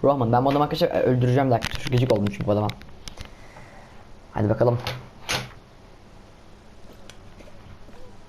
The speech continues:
Aa, dört kişi elenmiş sadece. Ya bu adam yaşıyor arkadaşlar. Bizim solumuz-, solumuzdaki iyi oyuncu. Oscar elli on üç. İsimleri niye böyle bot gibi isimler? Oscar Oli falan böyle bot gibi.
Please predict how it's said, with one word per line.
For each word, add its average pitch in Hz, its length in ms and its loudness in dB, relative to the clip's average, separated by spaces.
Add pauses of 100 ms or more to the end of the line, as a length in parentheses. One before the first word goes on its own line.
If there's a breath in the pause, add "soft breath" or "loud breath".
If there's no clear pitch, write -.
(1040)
Aa, 175 240 6
dört 151 140 6
kişi - 140 2
elenmiş 123 200 4
sadece. 107 320 2 (2750)
Ya 107 60 0
bu 104 60 6
adam 139 180 4
yaşıyor 127 220 4
arkadaşlar. 123 260 0
Bizim 113 140 0
solumuz-, 123 200 0
solumuzdaki 123 360 2
iyi 143 80 4
oyuncu. 113 300 2 (260)
Oscar 120 320 2
elli 120 200 6
on 117 140 2
üç. 110 120 -6 (2750)
İsimleri 185 380 4
niye 311 120 4
böyle 214 180 6
bot 127 240 4
gibi 123 120 6
isimler? 110 240 2
Oscar 131 320 4
Oli 123 160 6
falan 120 320 4
böyle 110 200 4
bot 147 220 2
gibi. 104 160 4